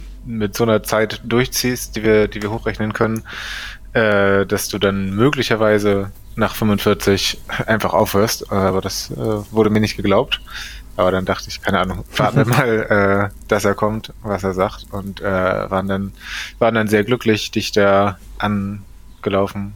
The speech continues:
Speaker 1: kommen zu sehen.
Speaker 2: Hm.
Speaker 1: Ja.
Speaker 2: Ja, was natürlich für, für alle so ein bisschen, bisschen absurd war, äh, aber ich wirklich nicht einsehen konnte, äh, vor allem auch an dem, dem Tag war,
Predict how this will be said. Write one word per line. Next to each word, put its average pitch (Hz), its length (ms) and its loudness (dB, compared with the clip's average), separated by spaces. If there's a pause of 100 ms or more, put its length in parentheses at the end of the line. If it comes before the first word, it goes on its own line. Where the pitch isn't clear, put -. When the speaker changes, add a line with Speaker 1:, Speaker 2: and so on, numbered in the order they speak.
(120)
Speaker 1:
kommen 101 480 -4
zu 110 140 -2
sehen. 92 260 0 (2250)
Speaker 2:
Hm. 110 240 4
Speaker 1:
Ja. 101 120 -6 (300)
Speaker 2:
Ja, 139 180 4
was 147 140 4
natürlich 165 400 2
für, 151 220 4
für - 180 2
alle 156 220 4
so 147 80 2
ein 143 80 2
bisschen, 147 420 -2
bisschen 143 240 2
absurd 123 480 4
war, 135 320 2 (420)
äh, - 60 -2
aber 131 520 4
ich - 180 2 (180)
wirklich 143 840 0
nicht 139 360 2
einsehen 139 460 4
konnte, 127 880 2
äh, - 40 -16
vor 131 160 4
allem 147 160 4
auch 127 180 2
an 127 140 0
dem, 131 220 4
dem 127 160 4
Tag 131 360 0
war, 127 320 2